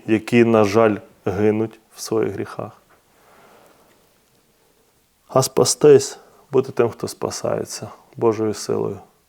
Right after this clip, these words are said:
словом істини, словом про хрест. Бути тим, хто спасається Божим Сином. Віруйте в слово істини,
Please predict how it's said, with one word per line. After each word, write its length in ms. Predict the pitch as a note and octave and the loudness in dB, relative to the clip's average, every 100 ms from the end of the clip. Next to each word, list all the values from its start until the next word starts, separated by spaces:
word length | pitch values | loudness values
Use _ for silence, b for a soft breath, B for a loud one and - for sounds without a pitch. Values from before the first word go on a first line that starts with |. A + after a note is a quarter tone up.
| _ b b b | _ b b b
словом 480 | - - B2 A2+ A#2 | -10 0 2 2 2
істини, 640 | B2+ A2+ - - G#2+ G#2 F#2+ - | 0 0 -6 -10 -8 -10 -12 -18
словом 380 | - A#2+ A2 | -6 -4 -4
про 160 | G#2 G#2+ | -6 -12
хрест. 600 | - A#2 - A2 - - _ _ _ _ _ _ _ _ _ _ _ | -10 -10 -10 -12 -20 -20 _ _ _ _ _ _ _ _ _ _ _
Бути 180 | - A#2 | -4 -2
тим, 200 | - A2+ | -2 -4
хто 180 | - G#2 | -4 -12
спасається 920 | - - G2 - A2+ A#2+ G#2+ - G#2+ - _ _ | -12 -10 -10 -6 -4 -2 -4 -10 -14 -20 _ _
Божим 380 | A2+ G#2 G#2 G2 | -4 -4 -6 -14
Сином. 360 | - - A2 A2 _ _ _ _ _ _ _ _ _ _ _ b b b b b b b | -14 -14 -16 -20 _ _ _ _ _ _ _ _ _ _ _ b b b b b b b
Віруйте 480 | C#3 E3 A2+ - G#2+ - _ | 0 2 2 -2 -10 -12 _
в 60 | - | -8
слово 280 | - A#2 A#2 | 0 0 0
істини, 440 | B2+ - - A#2 | -2 -6 -16 -16